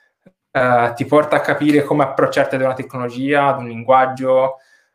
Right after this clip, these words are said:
ehm, cosa andare a guardare, come, da dove partire, eh,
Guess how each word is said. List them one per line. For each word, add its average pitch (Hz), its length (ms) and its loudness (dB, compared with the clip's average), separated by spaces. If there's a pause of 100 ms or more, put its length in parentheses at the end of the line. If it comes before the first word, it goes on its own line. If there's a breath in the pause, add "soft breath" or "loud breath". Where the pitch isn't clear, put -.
(120)
ehm, 113 580 -8 (1300)
cosa 147 280 2
andare 135 260 4
a 135 100 4
guardare, 127 720 -2
come, 127 760 -10 (380 soft breath)
da 127 100 -2
dove 131 240 -4
partire, 127 1160 -4
eh, 127 400 -14